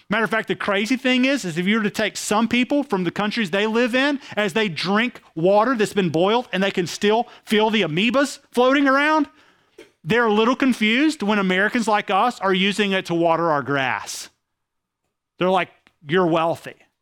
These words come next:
And it's crazy, isn't it? Now, I don't tell you that to, to guilt you. It was just to give you a sense of gratitude in your heart. Like, we're wealthy, but wealth is not the problem.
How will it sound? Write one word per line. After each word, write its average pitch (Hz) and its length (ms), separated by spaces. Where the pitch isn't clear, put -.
And 214 160
it's 240 120
crazy, 294 500
isn't 156 160
it? 123 140
Now, 240 140
I 320 100
don't 226 140
tell 254 180
you 233 140
that 196 200
to, 190 140
to 180 160
guilt 214 300
you. 185 140
It 185 40
was 185 140
just 185 180
to 185 140
give 180 240
you 196 160
a - 20
sense - 260
of 175 60
gratitude 190 480
in 156 60
your 147 140
heart. 220 200
Like, 160 160
we're 277 140
wealthy, 196 560
but 208 140
wealth 214 320
is 226 140
not 190 160
the 175 80
problem. 170 600